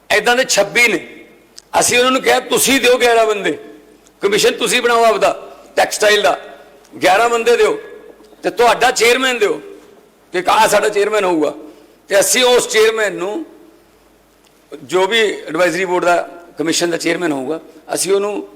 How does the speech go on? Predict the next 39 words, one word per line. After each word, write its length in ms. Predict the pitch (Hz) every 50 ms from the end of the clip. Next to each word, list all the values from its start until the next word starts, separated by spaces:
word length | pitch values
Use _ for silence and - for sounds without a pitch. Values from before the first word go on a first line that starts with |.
| - - -
ਕੈਬਨਿਟ 320 | - 170 160 156 156 156 151
ਦਾ 140 | 143 170 170
ਰੈਂਕ 240 | 170 165 160 156
ਵੀ 120 | 170 185 175
ਦੇਵਾਂਗੇ, 440 | 160 156 165 170 180 185 196 196 - - - - - - _ _
ਤਾਂ 100 | 147 160
ਕਿ 100 | 160 165
ਉਹਨੂੰ, 260 | 180 180 185 190 190
ਉਹਦੀ 140 | 180 175 180
ਚੱਲੇ 400 | 180 - 170 151 139 165 165 165
ਅਫਸਰਾਂ 300 | 165 165 - 165 165 160
ਦੇ 80 | 165 160
ਵਿੱਚ 200 | 165 170 165 160
ਕੋਈ 80 | -
ਗੱਲ 240 | 160 151 143 143 - - - - - - - -
ਚੇਂਜ 220 | - 156 147 151 147
ਕਰਾਉਣੀ 340 | - 156 151 143 156 175 190
ਹੈ। 80 | 185 - - - - - - - - -
ਤੇ 80 | 196 196
ਨਾਲ 400 | 196 185 196 220 226 220 - - - - - - -
ਜੇ 280 | 147 - 170 220 254
ਟੈਕਸਟਾਈਲ 680 | - - - - 196 196 - - - 240 254 254 269 262
ਦੀ 100 | 277 254
ਪ੍ਰੋਬਲਮ 340 | 254 254 240 233 233 226
ਹੈ 40 | 233
ਇਕੱਲੇ 280 | - 226 208 202 196 190
ਦੀ, 140 | 190 165 - - - - - - -
ਤਾਂ 80 | 226
ਜ਼ਰੂਰੀ 380 | 190 196 214 220 226 240 247 226
ਨਹੀਂ 120 | 226 220
ਕਿ 340 | - 226 226 208 - - - - - - - - _
ਉਹਨਾਂ 320 | - 190 220 233 247 247 233
ਨੂੰ 320 | 220 208 196 196 196 - - - - - - - - - _ _ - - - - -
ਇਨਵੈਸਟ 420 | 196 208 214 220 208 - - 208
ਪੰਜਾਬ 460 | 196 233 220 214 208 202 196 196 190
ਦੇ 100 | 196 196
ਕਿਸੇ 260 | - 196 - 170 185
ਜਾਂ 180 | 190 208 202 190 - - - - -
ਇੰਡਸਟਰੀਅਲ, 680 | - 185 208 208 180 - - - 240 240 233 220 202 -